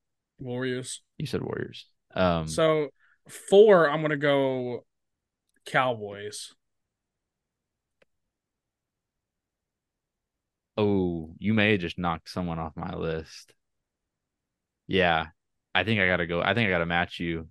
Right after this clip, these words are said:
Speaker 2: there, Cowboys at f-, at four. The fact they still have the audacity to call the Cowboys America's team.
Speaker 1: It's so annoying.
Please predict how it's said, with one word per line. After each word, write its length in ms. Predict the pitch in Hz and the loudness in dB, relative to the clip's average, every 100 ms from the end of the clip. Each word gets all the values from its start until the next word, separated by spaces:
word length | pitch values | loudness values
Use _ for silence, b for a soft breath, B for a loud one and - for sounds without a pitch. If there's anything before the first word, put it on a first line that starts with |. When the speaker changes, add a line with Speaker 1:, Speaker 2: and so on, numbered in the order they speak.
| _ | _
Speaker 2:
there, 480 | 92 87 82 85 85 _ _ - - | -4 -2 -2 -4 -10 _ _ -20 -8
Cowboys 720 | 87 80 82 82 80 - - | -4 -4 -2 -4 -6 -8 -10
at 160 | - - _ _ _ - | -8 -8 _ _ _ -14
f-, 140 | - | -8
at 220 | - 87 - | -4 -6 -6
four. 420 | 95 87 90 - b b _ | -8 -6 -6 -10 b b _
The 100 | 120 | 0
fact 360 | - 127 165 175 | 2 2 2 2
they 100 | 180 | 0
still 160 | - | 0
have 60 | 143 | 2
the 100 | 131 | 2
audacity 560 | 107 87 87 85 90 82 | 2 2 0 0 -4 -6
to 100 | 78 | -4
call 200 | 85 82 | -2 -2
the 80 | |
Cowboys 440 | - 82 82 82 80 | -2 -2 0 0 -2
America's 520 | 80 80 82 - - | -4 -4 -6 -8 -10
team. 380 | - - 131 90 _ _ | -10 -10 -10 -14 _ _
Speaker 1:
It's 200 | 190 - | -8 -6
so 300 | - 185 160 | -2 0 0
annoying. 560 | 135 120 117 117 120 | -2 -8 -12 -12 -10